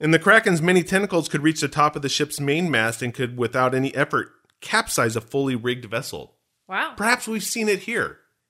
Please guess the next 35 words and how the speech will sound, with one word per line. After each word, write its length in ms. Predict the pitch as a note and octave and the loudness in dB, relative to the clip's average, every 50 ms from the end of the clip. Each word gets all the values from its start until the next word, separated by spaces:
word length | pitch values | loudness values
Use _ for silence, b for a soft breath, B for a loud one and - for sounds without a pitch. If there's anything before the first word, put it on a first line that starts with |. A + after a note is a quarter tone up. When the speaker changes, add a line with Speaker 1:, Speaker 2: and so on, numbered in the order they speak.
| _ _ | _ _
Speaker 1:
Cracks 400 | - - F#3 F3+ - - - - | -6 -2 -2 -2 -2 -4 -4 -2
it 100 | D#3+ D#3 | -2 -2
in 140 | D3+ C#3 | -2 -4
two. 340 | A#2+ - D#3+ D3+ B2 F#2+ F2+ - _ _ _ _ _ _ _ _ - | -4 -6 -4 -4 -4 -6 -8 -12 _ _ _ _ _ _ _ _ 2
And 140 | D3+ D3+ D#3+ | 2 4 4
in 120 | D#3+ D#3+ | 6 6
Norse 460 | D#3+ E3+ E3+ E3+ E3 D#3+ D#3 - - - | 6 8 8 8 8 6 0 -4 -10 -4
mythology, 680 | D3+ C#3+ C3+ C3+ - D3+ D#3 E3+ F#3 F#3+ E3 C#3 B2+ C3 | -2 -2 -2 0 2 2 4 4 4 2 2 0 0 0
the 120 | B2 B2+ | 0 -2
Kraken 520 | - - - - G#3 G#3+ A3 - A3 F#3+ | -4 -6 -6 -2 0 0 0 2 2 2
was 140 | F3+ E3 D3 | 2 2 2
a 60 | D3+ | 0
creature 360 | C#3+ - F3 F3 D#3 - F#3 E3+ | -2 -2 -4 -4 -2 -2 -2 0
from 220 | - E3+ D3+ C3+ | 2 2 0 0
sea 680 | - - - - - F#3 F3 E3+ F3 F3+ F#3+ G3+ F#3+ _ _ _ _ _ _ _ - | 0 -4 -4 -4 -4 -4 -4 -4 -4 -6 -6 -8 -12 _ _ _ _ _ _ _ -10
so 380 | - - - - - G#3+ B3 | -8 -6 0 4 6 6 6
large 400 | B3+ A#3 A3+ G#3+ G3+ E3+ C3+ B2+ | 6 4 4 6 6 6 6 4
that 140 | - C#3+ C3 | 2 2 2
on 100 | C#3 C#3 | 4 2
the 80 | C#3 C3 | 2 2
surface 380 | - - D#3+ D#3+ D#3 D#3 - | 2 2 2 2 0 0 0
it 40 | D3 | 0
was 140 | C3+ B2 B2 | 0 0 -2
mistaken 480 | C3+ B2 - - C#3 C3+ C3 D3 C3 B2+ | -4 -6 -2 0 0 0 0 -2 -4 -4
for, 140 | - C3 | -2 0
like, 220 | B2 A#2+ A#2 A2+ - | 2 2 2 0 -2
these 200 | A#2+ A2 G#2+ - | -6 -6 -6 -6
chain 380 | - - - D3+ D#3 F#3 G3+ E3+ | -6 -4 -2 0 0 0 0 0
of 100 | A#2+ F2+ | -2 -2
islands, 400 | E2+ E2+ E2 D#2 D#2 D2+ D#2 D#2+ | -4 -6 -6 -8 -10 -12 -12 -10
actually, 560 | E2+ D2+ D#2 - - - E2+ C#2 B1 G#1+ - _ | -8 -8 -10 -10 -12 -12 -12 -12 -12 -14 -14 _
not 200 | A2 A2 A2+ A#2 - | -8 -6 -6 -6 -6
just 180 | C3 A#2 - | -8 -8 -6
an 80 | G#2+ G2 | -6 -4
island. 460 | G2 G2 G#2+ A2 A#2 B2+ D3 D#3+ D#3 | -2 -2 0 0 -2 -2 -4 -6 -10